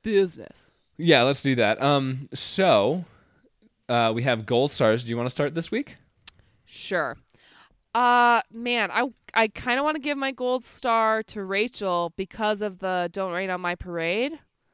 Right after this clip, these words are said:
Speaker 2: Mm-hmm.
Speaker 1: Um, but it's hard because we, we have a lot of, like, s-, like, there's not really a s-, like, a standout performer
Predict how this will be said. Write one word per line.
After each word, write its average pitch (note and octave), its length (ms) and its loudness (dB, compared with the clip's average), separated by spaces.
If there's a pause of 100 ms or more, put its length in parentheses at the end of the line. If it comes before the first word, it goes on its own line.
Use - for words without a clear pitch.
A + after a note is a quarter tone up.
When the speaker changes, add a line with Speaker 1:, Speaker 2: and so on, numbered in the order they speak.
(120)
Speaker 2:
Mm-hmm. C#3+ 760 -8
Speaker 1:
Um, F#3+ 640 2 (560)
but E4+ 100 -2
it's - 140 -6
hard D4+ 420 2
because B3 260 -6 (120)
we, C4+ 280 -4
we E4 180 -2
have G4+ 140 0
a G4+ 60 -2
lot A#3+ 240 4
of, A3+ 140 -2
like, F3+ 240 -2
s-, - 160 -20 (240)
like, E3+ 360 -2 (1700)
there's C#4 280 -4
not C#4+ 220 0
really F4+ 220 -2
a C4+ 40 0
s-, - 200 -10 (200)
like, G#3+ 160 -4
a G3+ 60 -2
standout G3+ 840 0 (160)
performer A#3+ 760 -4